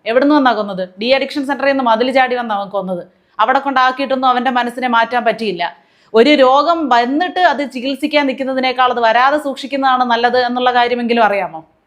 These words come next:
അഫാൻ വെഞ്ഞാറമൂട്ടിൽ നാലഞ്ചെണ്ണത്തിനെയാണ് വെട്ടിക്കൊന്നത്. അവൻ ലഹരിയൊന്നും ഉപയോഗിച്ചതായിട്ട് ഇതുവരെ ശാസ്ത്രീയമായിട്ട് തെളിഞ്ഞില്ല.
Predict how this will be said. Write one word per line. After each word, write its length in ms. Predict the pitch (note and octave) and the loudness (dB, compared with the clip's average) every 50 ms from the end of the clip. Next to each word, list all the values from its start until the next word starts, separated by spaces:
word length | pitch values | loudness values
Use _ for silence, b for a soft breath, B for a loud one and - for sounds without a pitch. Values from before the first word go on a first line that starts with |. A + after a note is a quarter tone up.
| _ _ - | _ _ -2
അഫാൻ 300 | G#3+ A#3+ C#4 D4 D4+ D4 | -2 2 4 2 2 2
വെഞ്ഞാറമൂട്ടിൽ 640 | C#4+ C#4 C4+ D4 D4 D4+ D4+ D4 D4 C#4 C#4 C#4+ | 0 0 2 2 2 2 2 2 0 0 0 0
നാലഞ്ചെണ്ണത്തിനെയാണ് 840 | C4+ B3+ B3+ C4 C4+ D4 C#4+ B3+ C#4+ C4 C#4+ C#4 C#4 B3+ C4 B3 A#3+ | 2 2 2 2 2 0 -2 -2 -4 -4 -4 -4 -2 0 0 0 2
വെട്ടിക്കൊന്നത്. 600 | A3+ A3+ G#3 A3+ B3 A3+ A3+ A3 G#3 G3 F#3 E3+ - _ _ _ _ _ _ _ _ _ _ _ G#3 | 0 -2 -2 -2 -2 -2 0 0 0 -2 -4 -6 -8 _ _ _ _ _ _ _ _ _ _ _ 0
അവൻ 160 | A3 C4+ C4+ | 2 2 2
ലഹരിയൊന്നും 460 | B3+ B3+ B3+ D4 D4+ D#4+ D#4+ D4+ D#4 | 2 2 2 2 2 2 2 2 2
ഉപയോഗിച്ചതായിട്ട് 600 | D4 B3 C#4+ D4 D4 D4+ D4+ D4+ D4 C#4+ C#4 A#3+ | 2 2 2 4 2 2 2 4 4 4 4 4
ഇതുവരെ 160 | B3 C#4 C4+ C4+ | 2 2 2 2
ശാസ്ത്രീയമായിട്ട് 760 | C4+ C4 A#3+ B3+ B3 - D4+ D4+ D4+ D4 D4 C#4+ C#4 C#4 A#3 | 2 2 2 0 0 -2 -2 0 2 2 2 2 2 2 2
തെളിഞ്ഞില്ല. 500 | B3 B3 C4 C4 B3+ A3+ G3 F3 D#3 - | 2 2 4 2 2 0 0 -2 -6 -6